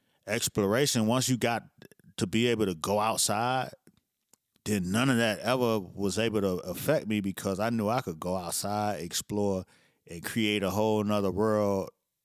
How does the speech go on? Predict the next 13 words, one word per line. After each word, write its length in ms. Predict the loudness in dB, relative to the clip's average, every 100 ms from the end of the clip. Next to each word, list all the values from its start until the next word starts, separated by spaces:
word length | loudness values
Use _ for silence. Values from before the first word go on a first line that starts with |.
| _
out 160 | -6 -6
of 100 | -6
the 100 | -6
world 460 | -2 -2 0 -2
that's 220 | -4 -6 -4
out 260 | -6 -6
there, 220 | -8 -8 -8
as 180 | -8
opposed 520 | -8 -6 -4 -4 -4 -6
to 120 | -6
just 380 | -4 -4 -6 -4
dealing 320 | -2 0 0
with 240 | -2 -4